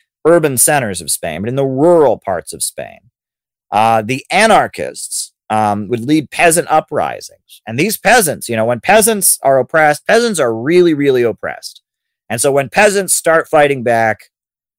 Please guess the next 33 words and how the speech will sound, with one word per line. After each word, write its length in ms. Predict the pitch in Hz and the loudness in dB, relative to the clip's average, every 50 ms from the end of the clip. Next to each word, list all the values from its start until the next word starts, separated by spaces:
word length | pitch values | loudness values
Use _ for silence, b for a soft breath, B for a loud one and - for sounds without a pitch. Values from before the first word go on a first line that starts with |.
| _ _ _ _ _ _ _ _ _ | _ _ _ _ _ _ _ _ _
it 140 | 127 143 | -2 -2
gets 200 | 131 143 139 123 | 0 0 -4 -4
bloody. 420 | - 110 110 98 87 - - - _ _ _ - | -4 -6 -4 -4 -4 -4 -8 -16 _ _ _ -10
And 120 | 131 143 | -4 -2
that's 240 | 156 160 165 - - | 0 0 0 -2 -4
true 480 | - - 165 165 160 156 160 156 135 - | -6 -2 -2 0 0 0 -2 -4 -4 -8
in 140 | 120 113 117 | -10 -4 -2
Russia, 340 | 135 147 147 - - 147 | 0 0 0 0 0 -2
that's 180 | 135 131 - - | -2 -2 -4 -6
true 160 | - 131 117 | -8 -8 -8
in 100 | 107 101 | -8 -8
China, 380 | 95 - 143 135 135 131 131 123 | -4 -2 0 0 0 0 0 -2
that's 160 | 117 101 - | -2 -4 -6
true 160 | - - 123 | -8 -8 -8
in 80 | 113 101 | -8 -8
Cambodia, 720 | - 110 101 98 95 127 139 139 135 127 127 123 117 104 - _ _ _ _ _ _ _ _ _ _ | -10 -10 -10 -2 2 4 4 4 6 4 4 4 2 0 -2 _ _ _ _ _ _ _ _ _ _
that's 140 | _ - - | _ -16 -12
true 220 | - - 156 151 139 | -6 -2 -2 0 0
during 160 | 143 139 131 | 0 -2 -2
the 80 | 127 | -6
French 340 | - - 151 156 165 156 - | -6 -2 0 0 0 0 0
Revolution 800 | 156 151 143 139 139 147 156 160 151 - 151 147 143 135 135 131 | 2 2 2 2 0 -2 -2 -2 -2 -2 -2 -2 -2 -2 -4 -6
of, 200 | 110 85 73 _ | -10 -10 -12 _
of 200 | - 92 95 90 | -10 -10 -10 -8
the 100 | 85 95 | -10 -10
seventeen 580 | 92 - - 123 131 131 - 127 123 123 120 110 - - _ _ | -10 -6 -4 -4 -4 -4 -6 -8 -8 -8 -6 -8 -10 -12 _ _
nineties. 640 | 107 107 120 123 131 135 131 131 127 120 - - _ _ _ _ _ | -8 -8 -4 -4 -4 -4 -4 -4 -6 -6 -8 -10 _ _ _ _ _
Wherever 360 | 127 139 151 180 214 233 233 | 2 4 4 6 6 6 4
you 200 | 220 190 175 170 | 4 4 2 0
have 320 | 165 143 147 160 156 139 _ | 2 2 0 0 0 -2 _
peasants, 720 | - 180 170 165 147 165 160 156 - - - - - _ _ _ _ _ _ | 0 2 2 2 2 -2 -4 -4 -4 -4 -4 -4 -8 _ _ _ _ _ _
you 100 | - 113 | -10 -6
know, 320 | 110 110 107 107 104 - | -4 -2 -2 -4 -4 -8